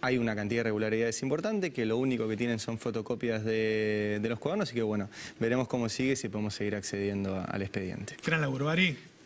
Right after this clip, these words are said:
Speaker 2: Gracias,
Speaker 1: Gracias.
Speaker 2: como siempre. Eh, a ver, hace un par de meses comenzó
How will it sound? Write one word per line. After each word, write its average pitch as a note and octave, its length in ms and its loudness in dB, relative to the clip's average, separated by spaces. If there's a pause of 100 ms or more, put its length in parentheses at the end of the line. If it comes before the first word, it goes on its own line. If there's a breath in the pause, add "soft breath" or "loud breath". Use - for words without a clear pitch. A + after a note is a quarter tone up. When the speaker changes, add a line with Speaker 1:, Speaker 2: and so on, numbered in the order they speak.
Speaker 2:
Gracias, E3+ 400 2
Speaker 1:
Gracias. - 440 2
Speaker 2:
como F3 180 2
siempre. E3 480 2 (460 loud breath)
Eh, F#3 920 6 (460 loud breath)
a G#3 100 6
ver, G3+ 300 6 (2250 loud breath)
hace B3 540 6
un B3 160 -4
par C#4+ 180 2
de D4 100 2
meses D4+ 640 4 (180)
comenzó G3+ 840 4